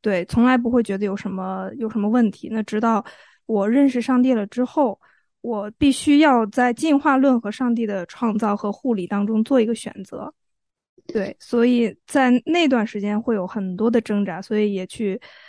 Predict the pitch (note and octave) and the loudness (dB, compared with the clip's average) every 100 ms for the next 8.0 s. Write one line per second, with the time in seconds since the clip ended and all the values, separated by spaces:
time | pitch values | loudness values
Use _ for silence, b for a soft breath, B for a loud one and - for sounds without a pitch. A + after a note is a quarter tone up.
0 | B B D4 C4+ G#3+ G3+ A3+ A3 G#3+ A3 | B B 2 4 2 0 0 0 -2 -6
1 | A3 G#3 G3 G3 - - A3+ G#3+ G3 - | -6 -4 -4 -6 -8 -4 -2 0 -4 -4
2 | A#3+ A#3 A#3+ G3+ G3 - G#3 G3 F#3 b | -2 0 0 -2 -4 -4 -4 -4 -6 b
3 | b b _ A3+ A3+ A3+ E4+ A#3+ F#3+ G3 | b b _ -4 -2 2 4 4 2 -6
4 | G#3 G3 G3+ G3+ G#3 G#3 - _ _ A3+ | -8 -8 -12 -8 -8 -8 -14 _ _ -4
5 | A3 G#3 G#3 D4+ C4 G3 G#3 b b b | -2 -4 0 4 4 2 -4 b b b
6 | _ _ B3+ B3+ D#4 D4 C#4+ C#4+ C4+ C#4+ | _ _ 2 4 4 4 4 2 0 0
7 | B3 - D4+ B3+ A#3+ - C#4+ C#4+ C4+ G#3+ | -2 -2 0 0 -2 0 0 0 -2 -2